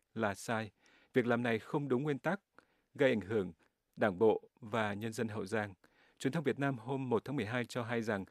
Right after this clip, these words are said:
Ủy ban Kiểm tra Trung ương của Đảng Cộng sản đã xác định các biện pháp kỷ luật về mặt đảng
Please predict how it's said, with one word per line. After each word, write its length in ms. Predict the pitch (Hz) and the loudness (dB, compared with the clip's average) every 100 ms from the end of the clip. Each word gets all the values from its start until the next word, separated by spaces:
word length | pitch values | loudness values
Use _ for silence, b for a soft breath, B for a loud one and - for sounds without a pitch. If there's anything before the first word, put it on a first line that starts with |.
| b b | b b
Ủy 120 | - 110 | 0 2
ban 200 | 143 139 | 2 0
Kiểm 160 | 107 | -2
tra 80 | 127 | -2
Trung 200 | - 131 | -4 0
ương 160 | 135 131 | 0 0
của 200 | 120 101 | 2 2
Đảng 180 | 101 | 0
Cộng 160 | 92 98 | -2 -6
sản 320 | - 113 80 - | -2 0 0 -4
đã 240 | 104 98 | -2 -2
xác 180 | - 175 | -2 -4
định 200 | 147 107 | 0 0
các 120 | - | 0
biện 120 | 151 98 | -2 -2
pháp 200 | 165 - | -4 -2
kỷ 100 | 104 | 0
luật 200 | 101 98 | 0 2
về 120 | 104 | 0
mặt 180 | 101 95 | 0 0
đảng 240 | 107 95 | -2 -2